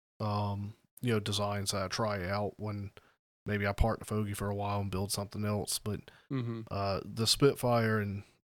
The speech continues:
Speaker 1: you know, still working on the Corsair, like, I feel like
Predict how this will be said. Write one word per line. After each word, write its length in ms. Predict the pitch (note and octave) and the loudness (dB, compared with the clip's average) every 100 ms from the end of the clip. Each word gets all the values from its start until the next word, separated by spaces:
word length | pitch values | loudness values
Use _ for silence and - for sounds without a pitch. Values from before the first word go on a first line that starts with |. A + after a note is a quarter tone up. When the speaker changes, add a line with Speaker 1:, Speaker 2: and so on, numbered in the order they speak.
| A2+ | -4
Speaker 1:
you 100 | G#2+ | 0
know, 80 | |
still 280 | G2+ - A#2+ | 2 4 4
working 220 | G#2+ A2 | 4 2
on 120 | G#2+ G2+ | 0 -2
the 40 | |
Corsair, 680 | - G#2+ E2 C3 D3+ A2+ G2+ - _ _ _ _ _ _ | -2 0 2 4 4 4 2 -4 _ _ _ _ _ _
like, 160 | A2 G#2 - | -4 -2 -2
I 100 | A2+ | 2
feel 280 | C#3 C3+ A#2+ | 6 8 6
like 180 | A#2 | 2